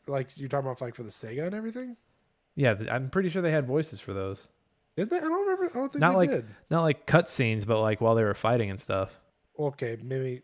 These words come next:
Speaker 1: Well, but, okay, but first we'll have cutscenes. How about that?
Speaker 2: We'll take
Speaker 1: Yeah,
Speaker 2: it, Josh.
Speaker 1: cut me.
Speaker 2: We'll take it.
Speaker 1: We'll take that. We'll take
Speaker 2: This
Speaker 1: that.
Speaker 2: has been Josh's Facts That Might Not Be True Corner. <laughs>
Speaker 1: Just coming out of the ass at this point.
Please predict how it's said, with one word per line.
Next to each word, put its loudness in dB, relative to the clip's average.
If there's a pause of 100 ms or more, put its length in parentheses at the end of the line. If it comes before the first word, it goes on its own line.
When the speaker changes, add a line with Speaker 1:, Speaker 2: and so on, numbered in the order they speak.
(120)
Speaker 1:
Well, 0
but, -4
okay, -2
but 0 (100)
first -2
we'll 2
have 0
cutscenes. -6
How -4
about -6
that? -12 (880)
Speaker 2:
We'll -2
take 2
Speaker 1:
Yeah, 0
Speaker 2:
it, -4
Josh. -2
Speaker 1:
cut -6
me. -8
Speaker 2:
We'll -2
take 0
it. -4
Speaker 1:
We'll 2
take -6
that. -12
We'll 0
take 2
Speaker 2:
This 8
Speaker 1:
that. 0
Speaker 2:
has 2
been 8
Josh's 6
Facts 4
That 4
Might 6
Not 2
Be 4
True 6
Corner. 0 (360)
<laughs> -18
Speaker 1:
Just -6
coming 0
out 2
of -2
the 2
ass -4
at -18
this -10
point. -12